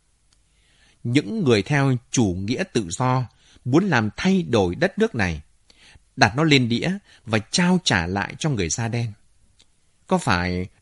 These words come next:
đó là điều mà cô muốn hay không?" "Ôi thưa ngài,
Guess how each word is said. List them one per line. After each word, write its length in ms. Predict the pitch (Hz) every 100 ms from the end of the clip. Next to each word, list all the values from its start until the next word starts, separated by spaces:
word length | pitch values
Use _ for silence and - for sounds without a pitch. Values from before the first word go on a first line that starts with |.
| -
đó 120 | 156
là 120 | 185
điều 200 | 127 113
mà 120 | 107 98
cô 120 | 160
muốn 220 | 151 147 214
hay 100 | 185
không?" 340 | 160 170 110 - - _ _ _ _ _ - _ _ _ _ _ _ _ _ _
"Ôi 100 | 143 160
thưa 140 | 185
ngài, 560 | 165 127 113 113 110